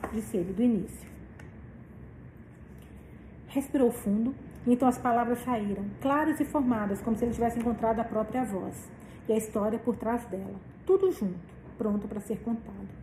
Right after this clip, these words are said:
O doutor Wallace era bom com as palavras.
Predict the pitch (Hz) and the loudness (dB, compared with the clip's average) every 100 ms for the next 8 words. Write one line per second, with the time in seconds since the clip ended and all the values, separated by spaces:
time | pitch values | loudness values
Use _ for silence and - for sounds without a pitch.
0 | - - - - - - - - - 277 | -16 -16 -16 -16 -16 -16 -14 -12 0 6
1 | 349 302 220 202 240 233 202 208 220 208 | 8 8 6 4 2 2 0 0 2 4
2 | 285 254 - 196 180 170 175 180 - | 4 2 0 -2 -2 -4 -6 -8 -10